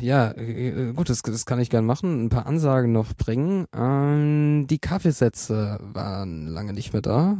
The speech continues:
Ich hoffe, es gefällt euch bis dato wieder.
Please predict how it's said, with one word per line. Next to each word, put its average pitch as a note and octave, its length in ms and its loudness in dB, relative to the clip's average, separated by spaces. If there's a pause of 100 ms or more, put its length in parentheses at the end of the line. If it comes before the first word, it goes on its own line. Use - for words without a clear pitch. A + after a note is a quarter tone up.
Ich A#2 160 -2
hoffe, A#2 520 2
es - 840 -10
gefällt A#2+ 560 0
euch A#2+ 180 2
bis - 200 -2
dato A2+ 420 2
wieder. A#2 260 2